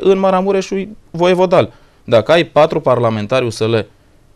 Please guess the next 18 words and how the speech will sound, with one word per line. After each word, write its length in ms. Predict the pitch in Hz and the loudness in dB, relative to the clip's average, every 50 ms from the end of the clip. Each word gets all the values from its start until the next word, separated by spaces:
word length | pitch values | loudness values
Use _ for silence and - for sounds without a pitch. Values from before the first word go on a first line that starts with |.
| _ _ _ _ - _ _ - | _ _ _ _ -20 _ _ -6
mult 340 | 131 135 165 185 214 208 | -2 2 4 4 4 4
mai 140 | 190 180 160 | 4 2 2
ușor 280 | 139 - - 160 160 156 | 2 2 2 2 2 2
fa-, 240 | - - 135 131 - | 2 2 0 0 2
aduci 260 | - 120 117 139 151 147 | 0 0 0 0 0 0
mai 120 | 151 139 | 0 0
mulți 260 | 147 160 160 135 135 | 2 0 0 -2 0
bani 200 | 123 139 147 147 | 0 0 0 0
decât, 440 | 139 135 120 - 151 147 - _ - | -2 -4 -4 -4 -4 -6 -6 _ -4
uh, 180 | - 143 143 139 | -2 0 0 0
ar 140 | - - 120 | 2 0 0
putea 240 | 120 123 120 131 143 | 0 0 0 0 0
să 100 | 143 143 | 0 0
aducă 200 | 131 139 139 147 | -4 -4 -4 -6
un 80 | 139 127 | -4 -2
parlamentar 480 | 131 127 127 123 123 123 120 143 143 | -2 0 0 0 0 0 0 -2 0
de 80 | 143 160 | 0 0
opoziție. 560 | 160 160 175 180 175 196 160 - - 107 - | 0 0 0 -2 -2 -2 -6 -8 -10 -14 -16